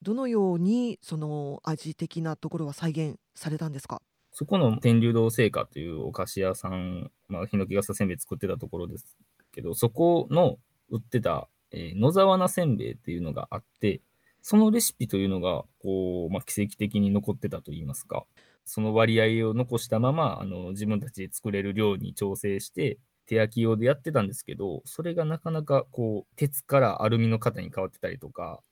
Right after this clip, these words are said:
Speaker 1: うーん。
Speaker 2: あの、お家にあるコンロの火力と、まあ、工場にある火力が全然違うんじゃないかということで、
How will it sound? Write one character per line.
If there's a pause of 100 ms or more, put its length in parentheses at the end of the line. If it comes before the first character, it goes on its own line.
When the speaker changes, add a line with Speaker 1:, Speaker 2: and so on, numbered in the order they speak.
(120)
Speaker 1:
う
ー
ん。
Speaker 2:
あ
の、 (180)
お
家
に
あ
る (260)
コ
ン
ロ
の
火
力
と、 (460)
ま
あ、
工
場
に
あ
る
火
力
が
全
然
違 (120)
う
ん
じ
ゃ
な
い
か
と
い
う
こ
と
で、